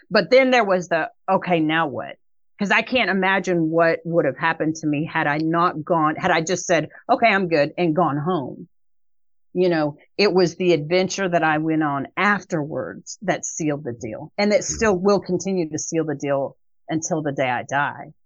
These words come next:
Speaker 1: I get to, I get to live this life. You and me, dude, we get to live this life with, for the most part, with joy, you know, um,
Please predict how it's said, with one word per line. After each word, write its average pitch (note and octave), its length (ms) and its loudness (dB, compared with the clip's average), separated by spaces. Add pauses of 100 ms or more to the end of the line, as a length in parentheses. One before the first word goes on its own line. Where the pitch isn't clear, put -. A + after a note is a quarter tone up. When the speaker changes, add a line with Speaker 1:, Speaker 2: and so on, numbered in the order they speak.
(140)
Speaker 1:
I E3+ 120 2
get D#3+ 360 -2
to, D3+ 180 -4 (240)
I G3+ 80 -2
get G#3 360 -2
to G#3 260 -4 (180)
live A3 180 -4
this G3 200 -4
life. G3 220 2 (200)
You C4 140 4
and B3 120 4
me, A#3+ 200 2
dude, F3+ 260 2 (260)
we B3 220 0
get - 220 0
to G#3+ 120 -8
live G#3 200 -2
this F3+ 240 -4
life E3 460 -6 (600)
with, F#3+ 300 2 (120)
for A#3 120 4
the B3 100 4
most C#4+ 400 2
part, B3+ 260 -2
with A#3+ 140 -2 (160)
joy, A3 640 -4 (960)
you A#3 100 -4
know, A3+ 340 -2 (640)
um, F#3+ 540 2